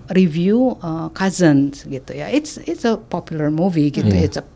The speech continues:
Speaker 1: pop gitu, nggak yang serius banget. Gimana? Terus ya,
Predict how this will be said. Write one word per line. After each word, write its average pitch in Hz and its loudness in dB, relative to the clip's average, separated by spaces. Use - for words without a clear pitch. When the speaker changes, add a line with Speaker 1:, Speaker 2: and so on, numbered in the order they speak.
Speaker 1:
pop 156 -4
gitu, 156 0
nggak 151 0
yang 135 -2
serius 143 -2
banget. 151 -2
Gimana? 226 0
Terus 285 4
ya, 247 4